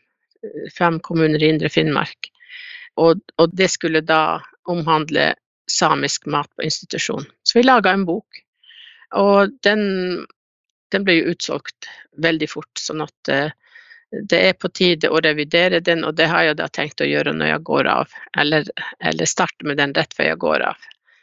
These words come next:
Det vil si veldig snart. <laughs> Men inni-, inni-, innimellom de permene i den boka der, så har det jo skjedd veldig mye. Altså, vi har, eh, fått til et,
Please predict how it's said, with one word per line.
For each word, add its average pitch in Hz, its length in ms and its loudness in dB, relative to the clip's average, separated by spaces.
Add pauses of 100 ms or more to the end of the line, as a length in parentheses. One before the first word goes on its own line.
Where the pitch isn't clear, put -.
(320)
Det 160 120 4
vil 147 100 2
si 147 160 0
veldig 143 320 0
snart. - 400 -6 (1040)
<laughs> - 920 -10
Men 202 140 2
inni-, 262 400 0
inni-, 226 840 4 (100)
innimellom 214 560 2
de 247 160 0
permene 180 480 0
i 190 160 0
den 202 240 0
boka 180 320 0
der, 165 240 2
så 156 320 -6
har 160 240 0
det 170 140 -4
jo 160 100 -4
skjedd - 400 -8 (160)
veldig 160 240 -2
mye. - 320 -2 (1000)
Altså, 160 260 4 (760)
vi 175 140 4
har, 180 160 4
eh, 160 240 2 (1300)
fått 190 240 -4
til 147 320 0
et, - 460 -2